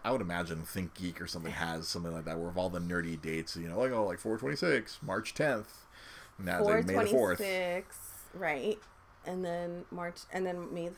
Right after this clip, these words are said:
Speaker 2: fourth.
Speaker 1: May the fourth.
Speaker 2: You know
Speaker 1: And then
Speaker 2: what?
Speaker 1: normally
Speaker 2: Nice
Speaker 1: fourth of
Speaker 2: one.
Speaker 1: July would be big for anime people, for Anime Expo, but there will be none.
Speaker 2: No. And the O C Fair was canceled also.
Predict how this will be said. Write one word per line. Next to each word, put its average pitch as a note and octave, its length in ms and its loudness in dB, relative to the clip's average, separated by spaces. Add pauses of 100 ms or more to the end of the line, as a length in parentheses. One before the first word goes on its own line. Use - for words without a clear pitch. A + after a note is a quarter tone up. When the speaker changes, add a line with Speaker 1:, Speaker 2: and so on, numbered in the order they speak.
Speaker 2:
fourth. D3+ 400 -6
Speaker 1:
May G2 160 0
the A2+ 80 2
fourth. D2+ 480 -4 (160)
Speaker 2:
You F#3 60 -8
know F3+ 60 -6
Speaker 1:
And - 80 -4
then A2 60 6 (100)
Speaker 2:
what? - 0 -
Speaker 1:
normally D3+ 320 10
Speaker 2:
Nice A#2+ 60 2
Speaker 1:
fourth B2+ 140 8
of A#2 40 2
Speaker 2:
one. G2+ 40 0
Speaker 1:
July A2+ 220 10
would F#2+ 100 8
be F2+ 120 2
big E2+ 260 0
for - 100 -2
anime F2 360 -2
people, E2+ 260 -6
for E2+ 180 -4
Anime F#2+ 220 -4
Expo, D2 500 -6
but C2 160 -6 (240)
there E2 160 -4
will F2 140 0
be E2+ 80 -4
none. D2 240 -6 (340)
Speaker 2:
No. D#3+ 480 -8 (880)
And F3 160 -2
the F3 140 -2
O B3+ 160 4
C C4+ 180 0
Fair C4+ 320 6
was A3 220 4
canceled G#3 420 0
also. F#3+ 540 0